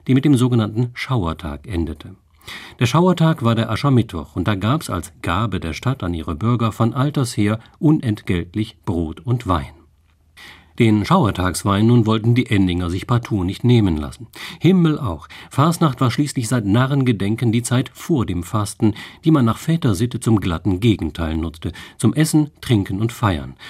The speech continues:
Eine ordentliche Portion Dionysos vor der anstehenden Askese mit ihrer kirchlich verordneten Einschränkung der Leiblichkeit. Beim Appell an die Tradition konnte man sich auf einen illustren Habsburger selbst berufen, auf König Maximilian.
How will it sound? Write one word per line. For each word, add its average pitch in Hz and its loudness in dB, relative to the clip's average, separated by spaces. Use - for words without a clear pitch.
Eine 127 4
ordentliche 160 2
Portion 120 2
Dionysos 87 0
vor 110 -2
der 98 -2
anstehenden 131 0
Askese 107 0
mit 95 -4
ihrer 92 -6
kirchlich 117 -4
verordneten 110 -4
Einschränkung 87 -4
der 104 -2
Leiblichkeit. - -4
Beim 117 4
Appell 156 2
an 123 4
die 104 4
Tradition 107 -2
konnte 113 0
man 117 2
sich 131 -4
auf 120 -4
einen 131 2
illustren 127 0
Habsburger 98 -4
selbst 107 -2
berufen, 117 0
auf 120 -4
König 87 -2
Maximilian. 85 0